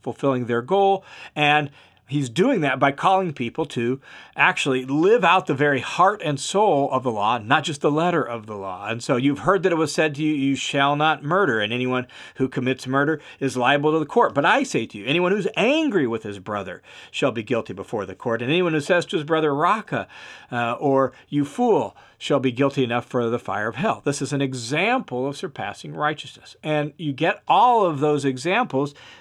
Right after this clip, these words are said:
through the, the rest of chapter five of the Gospel of Matthew. And so you just get a bunch of different examples of what surpassing righteousness looks like.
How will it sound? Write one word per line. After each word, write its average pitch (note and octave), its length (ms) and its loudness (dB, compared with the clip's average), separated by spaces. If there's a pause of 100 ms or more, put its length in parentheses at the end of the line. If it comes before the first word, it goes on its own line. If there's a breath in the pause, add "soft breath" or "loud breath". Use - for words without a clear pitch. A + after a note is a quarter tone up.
(100)
through D#3 240 0
the, C#3 200 2
the C3 160 0
rest D#3 440 0
of D3 160 -6
chapter B2+ 500 -4
five D3 640 0
of C3 220 -4
the D3 80 -2
Gospel A#2 500 -4
of A#2+ 120 -8
Matthew. D3 440 -2
And G#2 80 -12
so C3+ 100 -6
you B2+ 100 0
just C#3 200 -4
get C#3+ 140 2
a A#2 60 -4
bunch D3+ 380 0
of E3+ 100 -6
different E3 320 -4
examples C#3+ 720 -2 (360 loud breath)
of C#3+ 140 -4
what D3 180 0
surpassing E3 800 -2
righteousness C3+ 760 -2
looks G#3 280 -2
like. G2 240 -10